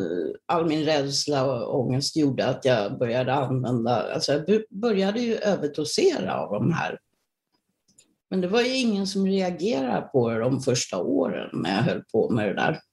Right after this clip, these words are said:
Men till slut så reagerade någon på Unga Vuxna här i Uppsala och, och remitterade mig till beroendemottagningen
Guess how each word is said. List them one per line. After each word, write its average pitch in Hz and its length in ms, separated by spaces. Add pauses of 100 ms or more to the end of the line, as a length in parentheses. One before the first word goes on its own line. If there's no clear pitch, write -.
(500)
Men 180 160
till 196 160
slut 220 320
så 170 160
reagerade 135 1160 (320)
någon 143 480
på 147 80
Unga 139 280
Vuxna 170 460
här 120 260
i - 20
Uppsala 90 680
och, 110 580
och 127 140
remitterade 135 800
mig 98 320
till 127 300
beroendemottagningen 139 1500